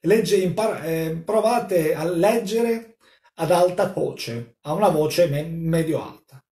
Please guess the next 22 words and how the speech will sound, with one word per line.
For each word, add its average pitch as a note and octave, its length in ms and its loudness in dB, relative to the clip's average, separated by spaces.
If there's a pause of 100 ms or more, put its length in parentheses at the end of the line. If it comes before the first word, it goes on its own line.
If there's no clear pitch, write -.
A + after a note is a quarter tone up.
(640)
Bene D3 240 -2
ragazzi, A#2+ 480 -8 (720)
questo D3+ 280 4
video D3+ 680 4 (840)
è - 120 -10
finito C#3 420 2
qui. E3+ 500 -2 (100)
Io C#3+ 280 2
vi C#3+ 120 2
auguro C#3+ 600 4
a - 300 -6
tutti F#3+ 240 0
voi E3 360 4
una C3+ 220 2
bellissima C#3 600 0
giornata. D3+ 680 0
Oggi B2+ 360 -2
è B2 100 -2
una B2 160 -4
giornata C3 360 -2
di B2+ 100 -4
sole F3 680 0